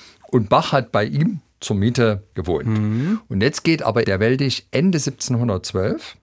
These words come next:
Speaker 1: nach Weißenfels, wird dort der Prinzenerzieher und zugleich eben auch Mitglied der Hofkapelle.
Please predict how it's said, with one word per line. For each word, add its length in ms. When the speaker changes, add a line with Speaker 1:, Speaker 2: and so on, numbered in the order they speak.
Speaker 1:
nach 320
Weißenfels, 880
wird 360
dort 340
der 360
Prinzenerzieher 880
und 320
zugleich 500
eben 260
auch 140
Mitglied 320
der 140
Hofkapelle. 720